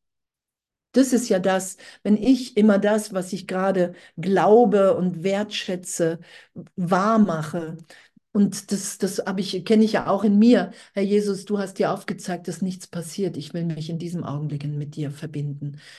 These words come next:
Ich will hier nicht weiter in die Angst gehen, sondern ich bitte dich jetzt hier in meinem Geist, erinner du mich, wer ich wirklich bin.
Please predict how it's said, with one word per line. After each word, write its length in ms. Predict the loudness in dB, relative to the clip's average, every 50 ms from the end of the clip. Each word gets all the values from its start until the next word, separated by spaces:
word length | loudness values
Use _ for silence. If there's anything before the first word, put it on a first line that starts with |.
| -10 -6
Ich 340 | -6 -4 -4 -4 -2 2
will 180 | 6 8 8 8
hier 160 | 8 6 2
nicht 640 | 2 4 4 6 6 6 6 4 2 -2 -8 -8 -6
weiter 480 | -6 -4 -4 -4 -4 -4 -4 -6 -6
in 160 | -4 -4 -4
die 220 | -4 -4 -4 -4 -4
Angst 420 | -2 -2 -2 -2 -2 -4 -10 -6
gehen, 380 | -2 0 0 2 2 0 -2 -4 -12 -20 -20 -20 _ -12
sondern 420 | -8 -4 0 2 2 2 2 0 0
ich 160 | -4 -6 -2
bitte 240 | -2 -2 -2 -2 -4
dich 260 | -2 -2 -4 -2 -2
jetzt 220 | -6 -6 -6 -8
hier 160 | -6 -4 -2
in 140 | -2 0 0
meinem 320 | 0 0 0 -2 -2 -2 -2
Geist, 400 | -4 -4 -4 -4 -6 -6 -8 -8
erinner 340 | -8 -6 -6 -6 -4 -4
du 140 | -4 -4 -2
mich, 380 | 0 0 0 0 0 -6 -4 -2
wer 120 | -2 -2
ich 240 | -2 -4 -8 -10 -6
wirklich 520 | -2 0 -2 -2 0 -2 -4 -4 -4 -4
bin. 440 | 0 4 8 8 8 8 6 2 -4